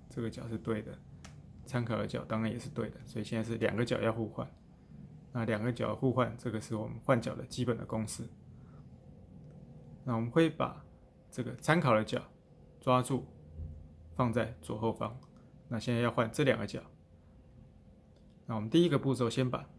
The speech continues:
这两个角转九十度上来，然后把下面这个转一百八十度过来。这样转好之后，我们现在又把中心通通都集中在一起。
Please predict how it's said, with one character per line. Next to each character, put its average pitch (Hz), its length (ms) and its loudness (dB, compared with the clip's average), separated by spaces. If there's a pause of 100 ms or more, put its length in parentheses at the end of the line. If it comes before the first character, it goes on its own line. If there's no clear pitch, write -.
(240)
这 131 100 -2
两 113 160 0
个 107 80 -4
角 - 180 -6 (840)
转 - 180 -6 (1040)
九 120 160 -6
十 - 140 -10
度 120 180 -2 (160)
上 107 240 -2
来， - 120 -12 (1080)
然 110 140 0
后 113 100 2
把 123 240 -4 (180)
下 127 240 4
面 120 160 4
这 117 120 0
个 117 100 -6 (240)
转 - 240 -4
一 151 100 2
百 127 140 6
八 110 160 4
十 - 120 -4
度 127 140 -8 (440)
过 117 160 -6
来。 - 120 -10 (1160)
这 160 140 4
样 156 100 4
转 143 180 8
好 127 140 6
之 127 160 0
后， 120 160 4
我 107 80 0
们 107 100 0
现 135 140 0
在 135 60 2
又 143 180 6
把 - 240 -2 (180)
中 139 240 2
心 135 380 0
通 135 140 0
通 131 80 4
都 135 100 6
集 123 160 2
中 123 180 6
在 120 140 6
一 120 80 4
起。 - 220 -6